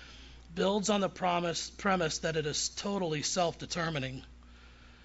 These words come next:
This nation shall not look to God for a criterion for righteousness. It shall determine its own standard of truth." This is not in my notes, but did that just make you think of a particular country as I read that?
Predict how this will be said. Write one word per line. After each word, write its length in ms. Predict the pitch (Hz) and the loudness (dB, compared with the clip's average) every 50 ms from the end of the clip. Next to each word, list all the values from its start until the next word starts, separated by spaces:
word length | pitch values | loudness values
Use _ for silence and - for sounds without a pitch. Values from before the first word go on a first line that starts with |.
| - - - - - - - | -20 -20 -20 -20 -20 -6 -4
This 160 | 190 185 - | -2 0 4
nation 300 | 185 185 190 185 - 190 | 4 6 6 6 4 4
shall 160 | 151 - 175 | 4 2 4
not 220 | 151 156 165 180 175 | 4 4 2 2 0
look 100 | 170 - | -2 -2
to 100 | - 151 | -4 -2
God 320 | 143 165 165 170 175 160 | 0 2 4 4 4 2
for 120 | 160 160 | 0 -4
a 40 | 151 | -4
criterion 600 | - - 160 143 - - 175 175 175 175 170 165 | 0 0 -2 0 0 0 0 2 2 2 2 0
for 120 | 143 143 147 | 0 -2 -4
righteousness. 600 | 147 165 170 175 165 - - - 196 180 165 - | 0 2 2 2 2 2 0 0 2 0 0 -2
It 80 | 170 156 | -2 -2
shall 160 | - 165 147 | -2 -2 -2
determine 500 | 139 139 131 - - 175 170 170 160 151 | -2 -2 -2 0 0 2 0 2 0 0
its 180 | 143 139 - | 0 0 0
own 220 | 160 160 160 160 156 | 0 2 2 2 2
standard 460 | - - - - 160 160 160 147 131 | 2 0 2 2 2 2 2 0 -2
of 140 | 127 127 - | -4 -4 -4
truth." 500 | - - 175 156 139 117 104 - - - - - - - - - - - - - - - - - - - - - - - - - - | -4 -4 -2 -2 -2 -4 -4 -8 -14 -16 -18 -20 -20 -20 -20 -20 -20 -20 -20 -20 -20 -20 -16 -16 -14 -14 -14 -16 -18 -18 -20 -12 -2
This 140 | 208 - | 0 0
is 140 | - 135 123 | 0 0 -2
not 180 | 135 151 170 170 | -2 -2 -2 0
in 60 | 151 | 0
my 160 | 147 143 143 | 2 2 4
notes, 340 | 143 147 156 156 156 151 - | 4 6 6 6 6 4 2
but 140 | - 147 135 | -2 -4 -4
did 100 | 143 139 | 0 4
that 220 | 147 156 160 151 | 4 4 4 4
just 200 | - 156 147 - | 0 -2 -2 0
make 240 | 165 156 160 156 143 | 2 2 0 0 0
you 80 | 151 139 | -4 -2
think 280 | - 165 165 151 - | 0 2 0 2 2
of 120 | 156 120 110 | 0 0 0
a 60 | 160 | -4
particular 500 | - - - - 139 - - - 147 120 | -6 -4 -4 -4 -4 -4 -4 -6 -4 -4
country 520 | - - - 147 151 - 156 151 151 - - - - - - - - - - - - - - | -6 -6 -6 -6 -6 -6 -6 -6 -6 -6 -6 -6 -8 -8 -10 -14 -16 -16 -16 -18 -16 -12 -10
as 140 | 156 147 | -8 -6
I 60 | 165 160 | -4 -2
read 240 | 156 156 156 156 | 0 0 0 0
that? 240 | 147 156 151 151 - | 0 0 -2 -2 -4